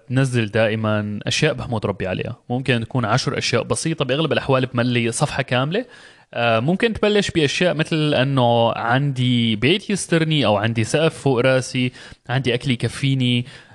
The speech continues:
آه، أهلي بخير بقدر أتواصل معهم بشكل يومي ومستمر، ماني محتاج مساعدة من أي حدا، عم بقدر شارك صوتي بشكل يومي ومستمر.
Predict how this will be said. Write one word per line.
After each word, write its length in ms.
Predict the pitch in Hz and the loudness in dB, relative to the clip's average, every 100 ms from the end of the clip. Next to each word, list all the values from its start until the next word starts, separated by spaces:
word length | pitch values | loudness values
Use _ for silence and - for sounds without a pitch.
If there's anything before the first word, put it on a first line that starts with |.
| _ - | _ -6
آه، 480 | 107 107 107 107 104 | 0 2 4 4 2
أهلي 300 | - 143 156 | 2 2 2
بخير 340 | 131 - 135 | 0 0 2
بقدر 280 | 127 123 123 | 2 0 -2
أتواصل 440 | 120 123 120 127 | 0 0 2 0
معهم 200 | 117 113 | 0 0
بشكل 380 | 120 110 - 117 | -2 -4 -4 -2
يومي 200 | 113 110 | 0 0
ومستمر، 640 | 107 104 - 110 113 110 107 - - - | -2 -2 -2 0 2 0 -2 -10 -20 -2
ماني 160 | 123 135 | 0 0
محتاج 360 | 131 135 120 | 0 0 0
مساعدة 460 | 120 - 127 117 117 | -2 0 2 2 0
من 100 | 110 | -2
أي 220 | 117 120 | 0 0
حدا، 280 | - 123 117 | 0 0 2
عم 220 | 110 104 | 0 0
بقدر 240 | 123 156 135 | 0 0 0
شارك 340 | - 127 123 | 2 0 0
صوتي 300 | - 127 123 | -2 -2 -4
بشكل 360 | 113 - 127 117 | -4 -4 0 0
يومي 200 | 113 113 | 0 0
ومستمر. 580 | 113 - 120 117 113 | -2 -2 0 2 0